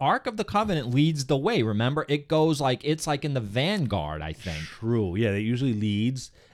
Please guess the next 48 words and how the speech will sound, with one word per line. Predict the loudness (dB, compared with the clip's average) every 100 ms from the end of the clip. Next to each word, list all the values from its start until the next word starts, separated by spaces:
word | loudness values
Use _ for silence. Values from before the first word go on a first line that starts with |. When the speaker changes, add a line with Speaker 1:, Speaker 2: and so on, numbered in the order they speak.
| -2
Speaker 2:
Yeah, | 2 2
'cause | 0
it | -2
went | -2 0
ahead. | 0 2 0 -2 -8 _ _ _ _ _ _ -8
It | -8
stopped | -2 -2 -2
the | -2
river, | 0 2 0 -4 -6 -20 _
and | -6
then | -2
they | 0
had | 0
to | 0
wait | -2
for | -2
all | -2 0
<laughs> | 2
these | 0 -2
stiff | -2 -4 -2
necks | -6 -6
to | -8
cross. | -8 -6 -6
We're | -8 -12
not | -8
gonna | -6
call | -2
'em | -2
stiff | -4 -10
necks | -10 -14
anymore, | -14 -14 -14
man. | -14 -14 -6
Speaker 1:
Yeah, | -2 -2
Speaker 2:
This | 2
Speaker 1:
these, | 6 6
Speaker 2:
is |
a | 6
new |
Speaker 1:
this | 4 4
is | 4
a |
Speaker 2:
generation. | 4
Speaker 1:
new |
Speaker 2:
Yeah, | 4
yeah. |
Speaker 1:
generation. | 4 2 0 -2 -2 -2
Speaker 2:
All |
right, | -2